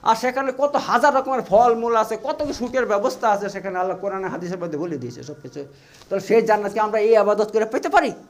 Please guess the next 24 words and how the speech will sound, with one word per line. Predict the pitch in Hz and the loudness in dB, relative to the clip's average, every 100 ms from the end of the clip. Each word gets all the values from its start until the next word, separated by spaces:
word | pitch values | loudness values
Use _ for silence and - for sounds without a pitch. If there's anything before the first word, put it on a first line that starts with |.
| _ _ _ _ _ | _ _ _ _ _
কখনো | 349 370 349 311 | 6 6 2 0
পেতে | 294 - | -4 -6
পারি | 185 151 139 | -6 -6 -10
না। | 131 - _ | -12 -20 _
তাহলে | 202 208 | -8 -4
সেটা | 233 254 | -2 0
পাওয়ার | 240 247 247 | 4 2 2
কি | 269 | 2
মাধ্যম | 269 269 349 | 2 4 4
আছে? | 349 480 494 - - - - | 4 4 2 -4 -20 -20 0
সেটা | 262 285 | 4 6
পাওয়ার | 285 262 277 | 8 8 6
মাধ্যম | 202 208 202 285 | 6 4 6 4
হচ্ছে | 285 349 370 - - - | 6 8 6 6 -6 4
একমাত্র | 302 320 262 269 262 240 | 4 6 -2 -4 -2 0
আল্লাহ। | 185 254 294 285 277 277 277 - _ - | 2 2 4 6 6 4 -4 -20 _ 2
আল্লাহ, | 220 220 226 | 4 6 4
আল্লাহ | - 220 226 | 4 4 4
যদি | 220 226 226 | 2 -2 0
কাউকে | 226 214 220 | 2 2 2
মেহেরবানি | 190 185 214 214 208 | -2 0 0 0 0
করে | 233 208 | 0 4
জান্নাত | 190 214 233 | 4 4 2
দেয় | 202 349 | 8 8